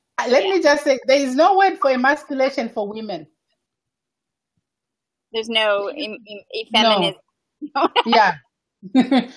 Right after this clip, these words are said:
Speaker 1: There isn't. But there is a word for men because it takes very little, very little to make a man feel small. Even just saying, "You are not a man," can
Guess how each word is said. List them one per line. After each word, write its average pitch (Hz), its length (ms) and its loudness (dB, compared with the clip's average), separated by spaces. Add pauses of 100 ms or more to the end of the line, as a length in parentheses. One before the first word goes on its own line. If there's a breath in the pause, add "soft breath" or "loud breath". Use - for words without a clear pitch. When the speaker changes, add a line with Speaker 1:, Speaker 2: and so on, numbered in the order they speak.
(100)
Speaker 1:
There 269 180 4
isn't. 359 600 2 (260)
But 247 380 2 (280)
there 262 160 0
is 311 200 -2
a 285 120 4
word 285 200 2
for 247 120 -6
men 240 340 0
because 247 340 2 (120)
it - 280 -4
takes 427 320 -4
very 262 640 0
little, 311 540 -6 (1400)
very 302 760 2
little 330 320 2
to 269 100 -4
make 277 220 2
a 285 60 2
man 254 280 0
feel 240 200 -2
small. 226 300 -6 (100)
Even 453 300 4
just 349 240 4
saying, 359 460 2
"You 269 140 2
are 294 100 6
not 320 200 4
a 285 80 2
man," 214 400 0 (2500)
can 294 260 2